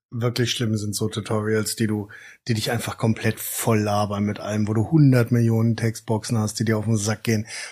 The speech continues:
die du wegklicken musst und so weiter. Das nervt dann richtig. Zum Teil nicht vertont sind oder weiß der Teufel was. Das ist dann wirklich, wirklich eklig. Aber ich könnte mich jetzt auch nicht an irgendein Spiel erinnern, das mich aktiv dazu gezwungen hat,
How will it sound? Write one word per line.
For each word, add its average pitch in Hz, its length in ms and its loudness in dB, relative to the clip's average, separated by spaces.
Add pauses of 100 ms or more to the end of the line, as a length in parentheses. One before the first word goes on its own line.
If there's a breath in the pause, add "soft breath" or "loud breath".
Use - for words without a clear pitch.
(160 loud breath)
die 127 60 0
du 113 180 2
wegklicken 113 500 2
musst 110 420 2
und 107 220 -4
so 110 140 -2
weiter. 101 260 -4
Das 110 240 -4
nervt 104 400 0
dann 98 160 -2
richtig. 104 440 -6 (400 loud breath)
Zum 113 200 -2
Teil 117 300 0
nicht 113 180 2
vertont 113 480 0
sind 113 180 0
oder 113 220 0
weiß 117 200 -4
der 117 100 -2
Teufel 104 340 -4
was. 98 220 -8
Das - 200 -8
ist - 120 -10
dann 101 160 -2
wirklich, 101 480 -6
wirklich 101 500 -6
eklig. - 380 -12 (380 loud breath)
Aber 110 260 0
ich - 280 -8
könnte 117 220 -4
mich 113 140 -2
jetzt 120 140 -4
auch 104 180 -2
nicht 110 240 0
an 107 140 0
irgendein 101 340 0
Spiel 104 300 -2
erinnern, 98 280 -2
das 98 160 -6
mich - 180 -10
aktiv - 380 -4
dazu 104 300 -2
gezwungen 104 420 -2
hat, 95 240 -6